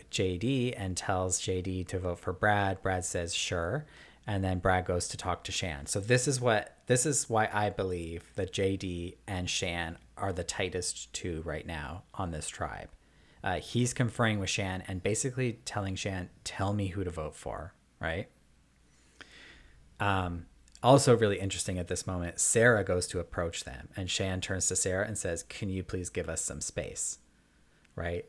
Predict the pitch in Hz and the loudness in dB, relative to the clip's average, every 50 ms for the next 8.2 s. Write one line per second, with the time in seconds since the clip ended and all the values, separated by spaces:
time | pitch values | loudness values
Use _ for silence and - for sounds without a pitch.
0 | - - 117 101 92 90 87 - - 104 95 95 90 92 92 90 90 117 180 170 | -8 -4 -2 -2 0 -2 -2 -4 -4 -2 0 0 0 0 -2 0 2 4 6 6
1 | 123 104 98 135 156 151 - - - - - - - - 98 92 92 92 90 95 | 6 4 4 2 0 -2 -8 -16 -20 -20 -20 -20 -12 -6 -4 -2 -2 -2 -2 -2
2 | - 101 95 92 - 95 90 92 90 - 101 - 90 85 85 85 87 87 - - | 0 0 0 0 0 0 0 0 -2 -4 -4 -4 -4 -2 -2 -2 -4 -6 -8 -14
3 | - - - 98 92 87 85 85 85 85 - - - - - - - - - - | -10 -6 -4 -4 -2 -2 -4 -4 -6 -8 -8 -12 -14 -18 -20 -20 -20 -20 -20 -20
4 | - - - - - _ _ - - _ - - - - - _ _ - - - | -20 -20 -20 -20 -20 _ _ -20 -20 _ -20 -20 -20 -20 -20 _ _ -20 -14 -4
5 | - - - 110 98 95 95 92 87 92 87 - 95 85 85 - - 90 87 85 | 0 2 4 4 4 4 2 0 0 2 2 2 2 0 -2 -4 -4 -4 -4 -4
6 | 82 80 80 - - - - 104 95 90 92 92 90 90 90 - - 92 85 85 | -4 -4 -8 -10 -10 -6 -2 -2 0 0 0 -2 -4 -6 -6 -4 -4 -4 -4 -4
7 | 78 80 78 78 78 - - - 87 - 76 73 - - 78 - - - 69 58 | -6 -8 -8 -8 -8 -8 -8 -6 -4 -4 -6 -6 -6 -8 -8 -6 -6 -6 -6 -8
8 | 60 - - | -8 -10 -12